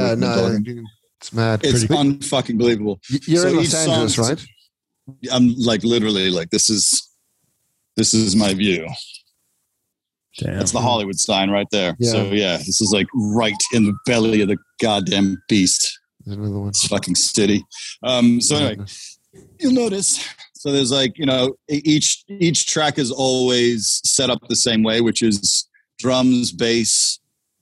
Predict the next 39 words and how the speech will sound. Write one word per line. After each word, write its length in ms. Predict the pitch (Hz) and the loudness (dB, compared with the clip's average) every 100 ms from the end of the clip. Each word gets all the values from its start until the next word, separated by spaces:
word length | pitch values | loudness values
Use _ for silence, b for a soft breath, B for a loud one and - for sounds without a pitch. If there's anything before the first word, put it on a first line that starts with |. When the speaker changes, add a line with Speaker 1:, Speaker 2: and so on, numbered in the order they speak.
| _ _ 120 | _ _ -4
Speaker 2:
everything, 400 | 113 117 120 113 | -2 0 2 4
and 180 | 110 | 4
then 120 | 110 110 | 4 2
the 80 | |
vocals 480 | 101 113 107 113 104 | 2 0 2 0 0
at 80 | - | 0
the 80 | 104 | -2
bottom 500 | 95 87 95 113 120 _ - | -2 -2 2 2 0 _ -4
down 200 | 98 95 | 0 0
here. 300 | 90 90 92 | 2 2 2
And 120 | 113 - _ _ _ _ _ _ _ _ _ _ B B | -2 -6 _ _ _ _ _ _ _ _ _ _ B B
Speaker 3:
That's 180 | 117 104 | -2 0
Speaker 2:
it's 40 | 123 | 2
all 120 | 113 | 2
Speaker 3:
the 60 | 104 | 2
last 120 | 110 | 2
Speaker 2:
labeled. 340 | 135 120 113 | 0 0 -2
And 180 | 123 123 | 0 0
then 140 | 139 | 2
I 80 | 135 | 0
go 320 | 120 123 120 | 0 -2 -2
through 420 | 113 - 143 156 123 | -4 -4 -2 0 2
it 200 | 123 - _ _ _ _ | 0 -4 _ _ _ _
and 360 | 120 120 117 113 | -4 0 0 0
I 140 | 120 | 0
just 200 | 113 - | 0 0
mark 340 | 127 120 120 - | 0 0 -2 -2
where 140 | 113 | -2
the 60 | 104 | -2
choruses 680 | - 123 123 117 123 120 104 | -2 0 2 2 0 0 2
and 80 | 113 | 2
the 60 | 101 | 2
verses 440 | 127 123 110 98 | 2 2 0 0
are 180 | 101 101 | 0 0
up 220 | 101 - | -2 -8
here 340 | - 139 110 95 | -4 0 2 0
with 120 | 95 | -2
these 160 | 95 104 | 0 2
markers, 800 | 123 143 139 107 92 95 - | 2 2 -2 -2 0 0 -2